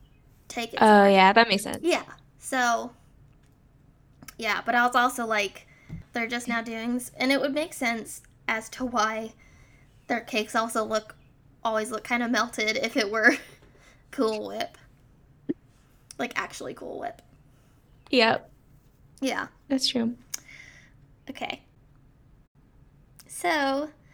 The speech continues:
Speaker 1: I think that's about it for the rehearsal. Do you have anything to add?
Speaker 2: Uh,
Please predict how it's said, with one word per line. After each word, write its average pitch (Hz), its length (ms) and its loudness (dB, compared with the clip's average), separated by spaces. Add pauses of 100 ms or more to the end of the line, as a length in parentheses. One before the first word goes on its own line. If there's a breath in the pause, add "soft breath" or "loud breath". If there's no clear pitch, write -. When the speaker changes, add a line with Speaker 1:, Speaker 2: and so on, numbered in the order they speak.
(200 soft breath)
Speaker 1:
I 262 80 -2
think 370 240 -4
that's 403 160 -6
about 294 220 0
it - 180 -6
for - 80 -8
the 269 340 -2 (120)
rehearsal. 269 760 -4
Do 269 100 -8
you 233 60 -6
have 226 80 -8
anything 233 220 -6
to 240 80 -6
add? 220 320 -2 (2000)
Speaker 2:
Uh, 233 480 4